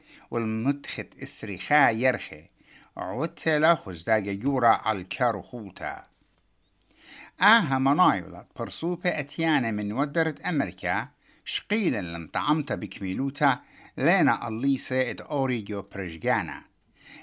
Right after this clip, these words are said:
إن برصوبة باعت بلطي من أمريكا والي لت مغزي المشررتا خريطة ات لينا طبية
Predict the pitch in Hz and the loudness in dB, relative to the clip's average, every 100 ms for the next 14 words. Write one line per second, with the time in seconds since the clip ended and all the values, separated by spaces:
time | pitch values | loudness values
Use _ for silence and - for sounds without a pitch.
0 | - 107 101 123 - 196 185 170 202 185 | -8 -6 -4 -4 -2 -2 0 4 4 2
1 | - - 240 - 123 98 92 82 78 - | -6 -2 0 0 -2 -2 -4 -6 -10 -10
2 | 76 - _ - 113 156 160 131 107 - | -12 -12 _ -2 6 8 8 4 0 2
3 | 131 147 117 113 139 - 120 101 - 113 | 2 2 0 -2 -2 -2 -6 -6 -2 -2
4 | 120 151 98 107 - - 170 131 87 92 | 0 -2 -2 -6 -4 -2 0 0 -2 -2
5 | 87 - - - 113 - 139 147 104 90 | -4 -4 -20 -10 -10 -2 2 2 2 -4
6 | 135 - 117 107 | -6 -6 -6 -6